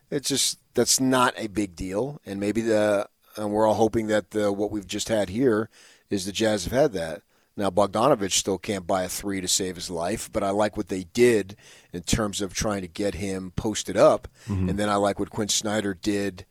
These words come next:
Speaker 1: when the game was out of hand. They were slow to take him out. Uh, I think that was on purpose to try to get him some more rhythm and taking his threes. He didn't hit 'em,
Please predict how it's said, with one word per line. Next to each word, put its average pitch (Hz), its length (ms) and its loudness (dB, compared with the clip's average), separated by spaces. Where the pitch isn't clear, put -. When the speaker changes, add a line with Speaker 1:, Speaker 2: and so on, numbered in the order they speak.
Speaker 1:
when 104 140 -4
the 98 60 -4
game 110 280 0
was 101 120 -4
out 101 160 2
of 87 60 -4
hand. 107 580 -2
They 104 160 -4
were 101 120 -2
slow 107 480 2
to 98 80 -6
take 107 300 -4
him 101 180 -4
out. 123 300 2
Uh, - 140 -8
I 95 100 -2
think 135 360 0
that 107 180 0
was 104 100 -6
on 101 140 -4
purpose 107 480 -4
to 107 100 -14
try 107 240 -2
to 101 80 -8
get 104 240 -4
him 101 320 -6
some 101 240 -2
more 101 440 -4
rhythm 104 400 -4
and 98 120 -10
taking 104 300 -4
his 95 160 -8
threes. 104 460 -4
He - 80 -2
didn't 131 220 2
hit 151 180 8
'em, 147 220 2